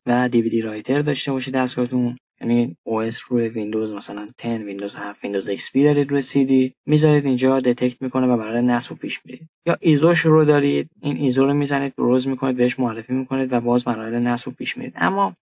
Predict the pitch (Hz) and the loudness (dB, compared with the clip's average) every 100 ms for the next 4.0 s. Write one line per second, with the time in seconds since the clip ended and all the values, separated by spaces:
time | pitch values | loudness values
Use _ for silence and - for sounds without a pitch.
0 | - 139 151 151 151 151 165 190 185 _ | -4 2 4 4 6 6 4 2 -2 _
1 | _ _ - 135 151 151 135 - 127 143 | _ _ -2 0 2 2 -2 0 -2 0
2 | 139 127 123 156 170 165 156 151 139 123 | -2 2 2 2 0 0 0 2 0 -2
3 | 117 113 - _ _ - 131 143 151 | -4 -6 -12 _ _ 0 4 4 2